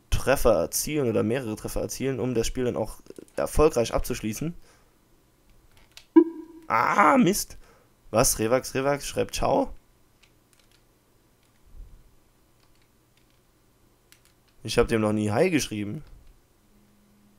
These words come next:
Oh, Mist. Nein, nein, nein, nein, nein. Oh, Glück gehabt. Aber ich hab eine E-Mail bekommen. Schauen wir mal.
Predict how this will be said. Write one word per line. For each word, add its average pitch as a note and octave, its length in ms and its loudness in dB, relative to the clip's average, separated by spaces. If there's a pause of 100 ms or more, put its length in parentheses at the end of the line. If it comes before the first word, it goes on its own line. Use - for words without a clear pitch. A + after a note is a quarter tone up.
(500)
Oh, A#2+ 340 10
Mist. A#2+ 440 -2 (4000)
Nein, A2 380 4 (220)
nein, C3+ 420 8 (120)
nein, D#3+ 440 12
nein, G#3 400 12
nein. G3+ 120 10
Oh, G#2 420 4
Glück A2+ 160 -4
gehabt. G#2+ 320 0 (260)
Aber D#3+ 160 10
ich D#3 80 8
hab C#3 80 6
eine B2+ 80 4
E-Mail D3+ 240 8
bekommen. B2+ 420 4 (1160)
Schauen C#3+ 220 4
wir D3 100 6
mal. D3 240 4